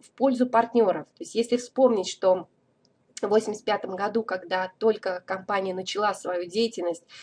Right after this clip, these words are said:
было всего три бонуса, да, был бонус,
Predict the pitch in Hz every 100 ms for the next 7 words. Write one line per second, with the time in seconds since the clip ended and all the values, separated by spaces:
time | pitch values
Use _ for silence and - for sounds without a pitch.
0 | - - 262 233 - 208 220 233 233 190
1 | 208 185 170 - 165 220 - 190 175 196
2 | 240 214 - -